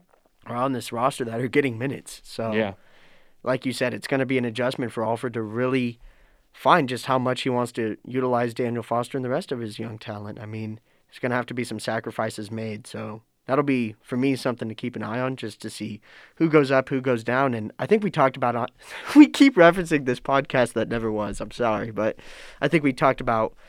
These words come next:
Speaker 2: At least ten times we've talked about
Speaker 1: <laughs> Yes.
Speaker 2: it. <laughs>
Speaker 1: And I think we talked about on the last one just, um, you know, you're seeing possibly, like, a game-by-game trend of what Alford's doing in terms of his rotations and minutes. So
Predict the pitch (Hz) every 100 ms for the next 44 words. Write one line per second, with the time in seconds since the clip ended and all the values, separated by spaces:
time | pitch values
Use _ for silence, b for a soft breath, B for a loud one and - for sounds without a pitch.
0 | b 135 135 127 139 135 156 - - 120
1 | 107 - 95 90 95 - 98 - - -
2 | - - - 185 156 175 - - - -
3 | 185 - 151 170 208 208 175 156 147 156
4 | 143 127 - 127 120 120 123 - 131 123
5 | 127 123 - B B B B B B 131
6 | 135 123 107 - _ _ _ _ b b
7 | b 147 151 143 139 - 190 190 160 135
8 | _ _ - - 156 165 170 165 175 139
9 | 117 117 127 147 156 143 131 131 123 117
10 | - 120 135 117 113 110 113 123 113 113
11 | 117 123 110 117 117 113 113 113 107 -
12 | 113 135 113 107 104 123 147 - - -
13 | 120 113